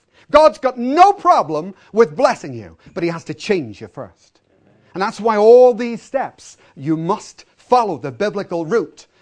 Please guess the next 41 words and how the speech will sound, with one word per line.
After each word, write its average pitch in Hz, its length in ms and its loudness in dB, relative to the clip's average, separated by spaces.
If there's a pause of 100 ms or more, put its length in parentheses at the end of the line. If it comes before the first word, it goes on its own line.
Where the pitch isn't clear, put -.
(140)
Come 233 380 -4
each 233 180 -8
step 214 300 -10
of 220 100 -6
the 208 80 -4
way, 208 300 -4 (520)
and 175 180 -4
you're 190 140 -2
changed 202 580 -6
in 175 120 -10
the 165 80 -10
process. 151 720 -16 (640)
And 170 100 -6
in 185 120 -2
that 180 220 -6
faith 208 340 -6
thing, 156 220 -8
you'll 185 180 -4
start 185 340 -8
to 190 60 -8
hear, 202 320 -10
and 139 100 -12
that's 170 200 -16
the 160 100 -18
key 175 320 -16 (320)
point. 180 440 -10 (920)
Uh, 147 420 -10
Pui's 185 280 -6
gonna 185 160 -6
come 196 160 -8
in 180 80 -6
a 160 40 -8
moment, 190 260 -6
and 185 60 -16
she's 170 160 -12
gonna 185 200 -4
share 190 260 -4
with 185 100 -6
us 185 120 -10
how 202 320 -6
to, 202 420 -10